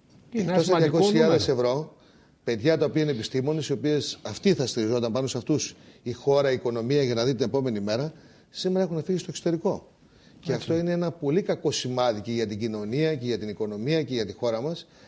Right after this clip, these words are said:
Speaker 2: Και επιτρέψτε μου, δεν είναι ωραίο πράγμα, να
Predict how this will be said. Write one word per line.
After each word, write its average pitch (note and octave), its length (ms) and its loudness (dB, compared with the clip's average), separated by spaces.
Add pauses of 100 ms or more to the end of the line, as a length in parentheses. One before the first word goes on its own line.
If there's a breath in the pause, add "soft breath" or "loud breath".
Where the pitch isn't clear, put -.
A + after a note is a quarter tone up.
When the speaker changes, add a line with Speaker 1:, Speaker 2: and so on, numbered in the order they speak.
(440 loud breath)
Speaker 2:
Και E3 500 2
επιτρέψτε D#3 480 -2
μου, F#3 240 0 (640)
δεν D#3 260 0
είναι F3 120 0
ωραίο C#3+ 240 4
πράγμα, B2 560 -2 (320)
να G#2+ 340 -8